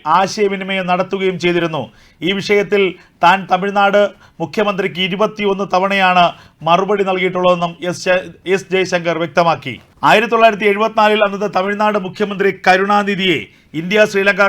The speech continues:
കരാറിനെക്കുറിച്ച് പ്രധാനമന്ത്രിയായിരുന്ന ഇന്ദിരാഗാന്ധി ധരിപ്പിച്ചിരുന്നു. ഈ വിഷയത്തിൽ യാതൊരു ഉത്തരവാദിത്വവും ഇല്ലാത്ത മട്ടിലാണ് അന്ന് ഭരണം നടത്തിയിരുന്ന കോൺഗ്രസും ഡി എൻ, ഡി എം കെയും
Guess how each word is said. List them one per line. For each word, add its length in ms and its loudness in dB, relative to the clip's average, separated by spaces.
കരാറിനെക്കുറിച്ച് 680 0
പ്രധാനമന്ത്രിയായിരുന്ന 800 0
ഇന്ദിരാഗാന്ധി 680 0
ധരിപ്പിച്ചിരുന്നു. 580 -2
ഈ 100 -2
വിഷയത്തിൽ 460 0
യാതൊരു 420 2
ഉത്തരവാദിത്വവും 600 0
ഇല്ലാത്ത 280 -2
മട്ടിലാണ് 580 2
അന്ന് 280 -4
ഭരണം 320 0
നടത്തിയിരുന്ന 420 -2
കോൺഗ്രസും 480 -2
ഡി 80 0
എൻ, 80 -6
ഡി 60 -2
എം 220 2
കെയും 240 0